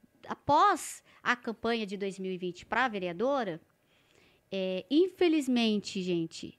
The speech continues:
isso pesa. Eu concorri, fui a segunda mulher mais votada dos novos candidatos ali, dos quinhentos, seiscentos candidatos que tiveram,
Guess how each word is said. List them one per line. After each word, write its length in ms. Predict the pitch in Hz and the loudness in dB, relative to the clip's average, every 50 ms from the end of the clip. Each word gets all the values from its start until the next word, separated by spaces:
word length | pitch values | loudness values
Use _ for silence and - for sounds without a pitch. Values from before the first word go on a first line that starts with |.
| _ _ - | _ _ -4
isso 240 | 220 226 - - 294 | -4 -2 0 -2 -2
pesa. 540 | - - 277 254 247 214 170 160 156 160 - _ _ _ _ _ _ _ _ _ _ _ _ _ _ _ _ _ _ _ _ _ _ _ _ _ _ - | 2 2 4 4 4 2 -2 -6 -10 -14 -18 _ _ _ _ _ _ _ _ _ _ _ _ _ _ _ _ _ _ _ _ _ _ _ _ _ _ -20
Eu 80 | 190 | -12
concorri, 840 | - - 202 202 - 220 196 180 185 208 220 247 285 339 403 403 - _ _ - - - - - _ _ _ | -8 -8 -8 -6 -4 -4 -4 -2 0 0 2 2 2 2 0 -2 -6 _ _ -20 -20 -20 -20 -20 _ _ _
fui 120 | - 214 | -8 -6
a 40 | 202 | -6
segunda 420 | 196 - 202 185 190 247 277 311 294 | -4 -6 -6 -6 -4 -2 -2 -2 0
mulher 280 | 277 262 240 226 220 | 0 0 0 0 0
mais 200 | 214 208 202 190 | -2 -4 -6 -6
votada 600 | 190 190 196 - - 190 185 180 170 175 170 170 - _ _ _ _ _ _ _ | -8 -10 -10 -6 -4 -2 -2 -2 -2 -4 -6 -8 -10 _ _ _ _ _ _ _
dos 220 | - 196 214 202 220 | -10 -8 -4 -2 0
novos 400 | 233 240 269 339 381 381 - - | 2 4 4 4 4 0 -4 -4
candidatos 680 | - 247 208 214 196 180 175 170 208 262 - - 202 190 | -4 -4 -4 -4 -4 -2 0 0 0 -2 -4 -6 -6 -6
ali, 180 | 185 202 220 | -6 -4 -6
dos 160 | 190 175 - | -8 -8 -12
quinhentos, 600 | - - - 180 180 185 208 214 - - - - - _ _ _ _ _ _ _ _ | -12 -10 -8 -6 -4 -4 -4 -6 -8 -14 -20 -20 -20 _ _ _ _ _ _ _ _
seiscentos 540 | _ - 180 170 - - 190 190 180 - - | _ -10 -10 -10 -8 -6 -6 -6 -6 -6 -8
candidatos 540 | - 175 165 175 156 160 151 156 - - - | -8 -6 -6 -6 -4 -4 -4 -4 -6 -8 -16
que 80 | - _ _ _ | -20 _ _ _
tiveram, 520 | _ - 175 165 170 185 214 233 269 294 | _ -8 -6 -4 -2 -2 -2 -2 -4 -6